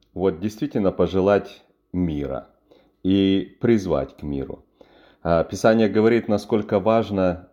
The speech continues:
иметь мир. Знаете, Господь наш Иисус Христос, когда находился со своими учениками на последней вечере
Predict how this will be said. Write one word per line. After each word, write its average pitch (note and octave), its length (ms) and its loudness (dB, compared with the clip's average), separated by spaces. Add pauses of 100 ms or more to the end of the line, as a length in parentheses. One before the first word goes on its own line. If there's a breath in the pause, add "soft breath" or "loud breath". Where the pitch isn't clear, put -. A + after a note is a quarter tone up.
иметь G#2+ 760 0
мир. E2 500 -4 (460 soft breath)
Знаете, G2+ 320 2
Господь G2+ 480 0
наш F#2+ 260 0
Иисус F#2+ 400 -2
Христос, A#2+ 640 -2 (120)
когда F2 280 0
находился F2+ 580 -4
со F2 160 -6
своими F#2 460 -2
учениками F2+ 720 -2
на F2+ 140 -2
последней F#2 580 -2
вечере E2+ 600 -2